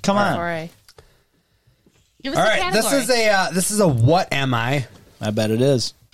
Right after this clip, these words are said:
Speaker 4: I am a transportation device.
Speaker 1: That's terrible.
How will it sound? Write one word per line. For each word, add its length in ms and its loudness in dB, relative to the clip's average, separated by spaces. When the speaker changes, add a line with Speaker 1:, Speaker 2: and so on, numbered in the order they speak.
Speaker 4:
I 260 0
am 300 2
a 400 0
transportation 1500 0
device. 880 -2
Speaker 1:
That's 240 -2
terrible. 520 -8